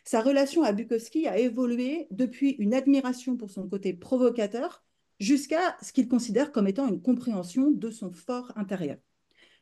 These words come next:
Ce qui m'a plu au début, c'est ce côté provoque », analyse-t-il. Mais en prenant de l'âge,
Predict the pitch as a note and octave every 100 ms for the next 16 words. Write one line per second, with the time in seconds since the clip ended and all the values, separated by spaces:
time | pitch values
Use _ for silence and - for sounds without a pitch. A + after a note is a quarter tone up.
0 | _ - C#4+ D4 C4+ A#3+ D4+ F4+ C4+ A3+
1 | G#3 E4+ - A3 G#3 G3 A3+ D4+ D4+ -
2 | B3+ G3+ F#3 - - F#3 F3 D#3+ - -
3 | - - _ _ _ _ _ _ _ _
4 | _ B3+ D#4+ F4 B3+ D4 C4 G#3+ G3 F#3+
5 | C#4 G3+